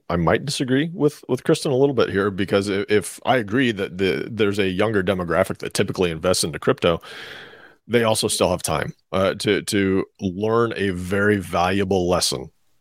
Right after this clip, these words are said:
in their investing career. And that means just have a plan going forward. You can't go all in on one thing, regardless of how, uh, sure you are it's gonna be a home run, or, uh, how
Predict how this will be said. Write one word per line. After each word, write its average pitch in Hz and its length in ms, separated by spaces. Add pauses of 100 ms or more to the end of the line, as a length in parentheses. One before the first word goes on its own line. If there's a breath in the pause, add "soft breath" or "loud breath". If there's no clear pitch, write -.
(180)
in 95 140
their 95 240
investing 92 580
career. 85 500 (1900 loud breath)
And 101 140
that 92 100
means 90 240
just - 320
have 104 180
a 85 60
plan 78 460
going 87 200
forward. 82 400
You 95 80
can't - 280
go 98 100
all 90 280
in 80 300
on 85 160
one 85 200
thing, 78 400
regardless 92 520
of 92 100
how, 98 360 (480 loud breath)
uh, 90 180
sure 120 320
you 117 200
are 104 200
it's - 140
gonna 98 140
be 98 100
a 90 80
home 98 280
run, 120 340 (120)
or, 95 380 (540 loud breath)
uh, - 180 (240)
how 104 480